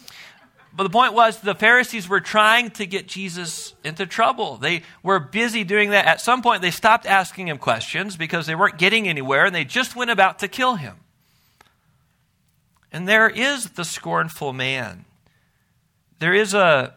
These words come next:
man there who, if you try to help him, and you,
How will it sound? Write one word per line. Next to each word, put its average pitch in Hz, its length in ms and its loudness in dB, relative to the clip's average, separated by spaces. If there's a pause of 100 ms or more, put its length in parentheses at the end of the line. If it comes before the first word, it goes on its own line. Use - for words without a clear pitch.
(160)
man 156 600 -2
there 127 500 0
who, 127 400 -10 (720)
if 127 160 -12
you 139 80 -8
try 214 300 -2
to 226 80 -4
help 180 340 -4
him, 104 280 -16 (920)
and 139 120 -12
you, 127 180 -8